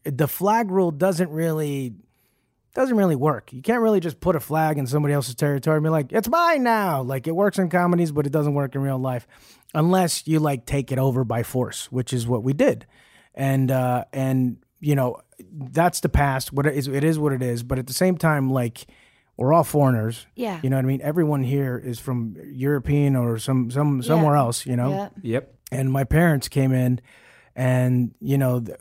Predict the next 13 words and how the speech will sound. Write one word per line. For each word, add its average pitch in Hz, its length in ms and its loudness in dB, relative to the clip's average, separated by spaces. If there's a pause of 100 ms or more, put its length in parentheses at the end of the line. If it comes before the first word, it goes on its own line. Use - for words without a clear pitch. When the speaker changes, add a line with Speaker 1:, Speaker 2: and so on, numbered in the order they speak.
(160)
Speaker 1:
it, 95 300 -4
oddly 240 320 0
enough, 165 260 -2
there 156 100 0
was 147 120 -2
an 139 60 0
American 151 420 -2
company 135 340 -2
that 123 160 -4
went 139 240 -2
to 139 100 0
their 135 200 -2
little, 131 480 -2